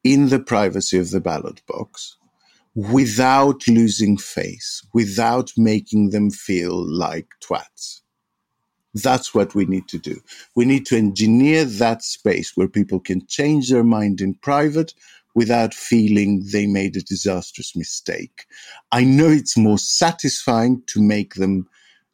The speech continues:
admit that they've made a disastrous mistake, but A, it's unlikely to happen, and B, it's actually counterproductive. It pushes people into not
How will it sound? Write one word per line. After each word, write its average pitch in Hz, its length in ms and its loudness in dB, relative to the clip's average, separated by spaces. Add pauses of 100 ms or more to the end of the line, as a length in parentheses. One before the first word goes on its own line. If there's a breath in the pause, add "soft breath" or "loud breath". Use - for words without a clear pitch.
(400)
admit 131 720 2
that 101 180 0
they've 101 240 0
made 92 220 0
a 90 80 -4
disastrous 87 640 -4
mistake, 107 540 -2
but 101 200 -4 (220)
A, 151 380 4
it's - 220 0
unlikely 104 640 2
to 80 140 -12
happen, 110 480 -4 (260 soft breath)
and 123 180 0
B, 143 180 4
it's 139 120 -2
actually 117 380 0
counterproductive. 92 1000 -6 (400 loud breath)
It - 220 -2 (120)
pushes 156 400 0
people 107 440 0
into 104 340 0
not 113 380 4